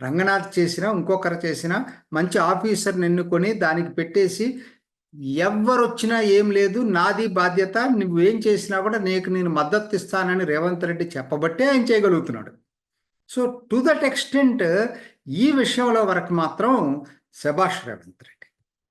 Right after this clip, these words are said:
ఇది దాదాపుగా ఇప్పటికి, ఎందుకనంటే మీరు ఒక్కసారి హైదరాబాద్ సంగతి చూడండి. వర్షం వచ్చిందంటే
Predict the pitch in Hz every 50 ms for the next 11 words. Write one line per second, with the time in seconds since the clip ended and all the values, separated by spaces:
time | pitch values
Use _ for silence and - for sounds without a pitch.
0 | _ _ _ _ _ _ _ _ _ _ _ _ _ _ _ _ _ _ _ _
1 | - 214 214 247 294 269 196 151 160 180 208 240 - - - _ _ _ - 127
2 | 151 147 180 220 226 285 285 294 294 285 294 269 269 285 269 262 233 - 233 226
3 | 226 - 220 196 175 175 190 196 196 - - - _ _ _ _ - 165 143 135
4 | 135 127 123 - 160 180 247 349 - 370 370 302 247 214 - 139 - 160 208 269
5 | 262 185 156 147 143 135 - - - - - 208 254 - 240 143 127 135 160 208
6 | 233 226 240 247 214 226 - 180 175 175 160 - - - 135 127 127 120 117 113
7 | 113 110 110 110 127 165 214 247 254 247 - - 285 269 226 196 180 175 - -
8 | - - 254 240 226 208 202 175 160 127 113 - - - - -